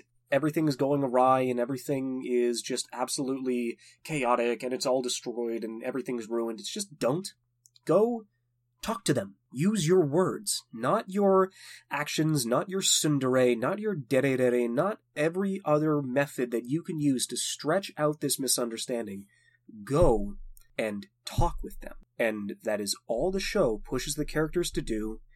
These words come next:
and that is all that is needed to rectify the majority of the conflicts that have happened so far in the first few episodes.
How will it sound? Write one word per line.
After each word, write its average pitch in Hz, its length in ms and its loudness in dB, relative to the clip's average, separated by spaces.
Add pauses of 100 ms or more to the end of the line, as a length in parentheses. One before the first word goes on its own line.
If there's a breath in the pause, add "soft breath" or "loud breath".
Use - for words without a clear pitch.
(380 soft breath)
and 107 200 -2
that 101 140 -2
is 101 280 -8
all 139 260 6
that 147 160 4
is 117 160 -2
needed 107 380 -6
to - 120 -8
rectify 107 680 -4
the 104 100 -8
majority 113 560 -6
of 117 80 -2
the 110 80 -4
conflicts 113 540 -4
that 107 140 -6
have 104 100 -6
happened 151 380 -2
so 117 200 -2
far 107 260 -6
in 104 60 -8
the 107 60 -10
first 113 280 -6
few 110 220 -4
episodes. - 560 -8